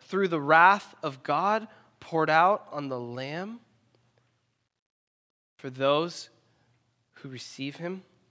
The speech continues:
or through the wrath of God poured out on those who did not and will not put his blood over their doorposts, so to speak. There is no peace where evil goes unpunished.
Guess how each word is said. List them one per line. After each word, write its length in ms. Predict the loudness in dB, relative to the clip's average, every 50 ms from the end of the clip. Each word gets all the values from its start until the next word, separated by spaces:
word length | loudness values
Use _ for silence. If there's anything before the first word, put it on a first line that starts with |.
| _ _ _ _ _ _ _ _ _ _ -8
or 100 | -8 -6
through 160 | -4 -4 -2
the 100 | 2 6
wrath 400 | 8 8 10 8 8 4 2 -6 -14
of 140 | -14 -6 -2
God 460 | 2 4 6 6 4 4 0 -4 -14
poured 260 | -6 -2 -2 0 2
out 280 | 2 2 2 0 -2 -6 -12 -20 _ _ -20 -20 -20 _ _ _ _ _ -8
on 160 | -6 -4 -2
those 260 | 0 0 -2 -2 -4
who 120 | -8 -12
did 360 | -12 -10 -8 -6 -4 -4 -4 -4
not 440 | -6 -6 -6 -6 -10 -14 -18 -20 -20 _ _ _ _ _ _ _ _ -12
and 160 | -12 -10 -6
will 180 | -4 -2 -2 0
not 540 | -2 -2 -4 -4 -6 -8 -10 -14 -18 -20 -20 _ _ _ _ _ _ _ _ _ _
put 160 | -12 -10 -8 -8
his 140 | -10 -10
blood 300 | -8 -6 -4 -4 -4 -6
over 220 | -8 -10 -12 -12 -10
their 120 | -12 -12
doorposts, 640 | -12 -12 -12 -12 -12 -12 -14 -16 -16 -14 -14 -16 -16 _
so 260 | -18 -18 -16 -16 -16
to 100 | -16 -16
speak. 520 | -18 -18 -18 -18 -20 -20 -20 _ -20 _ _ _ _ _ _ _ _ _ _ _ _ _ _ -6
There 160 | -4 -2 0
is 180 | 0 0 0 0
no 160 | 0 0 0
peace 640 | -2 -6 -16 -14 -14 -14 -14 -16 -16 -18 -18 -20 _ _ _ _ _ _ _ _ _ _ _ _ -10
where 120 | -10 -8
evil 260 | -8 -8 -10 -10 -10
goes 300 | -10 -10 -10 -12 -12 -12
unpunished. 680 | -12 -12 -12 -10 -10 -10 -10 -10 -12 -14 -16 -18 -20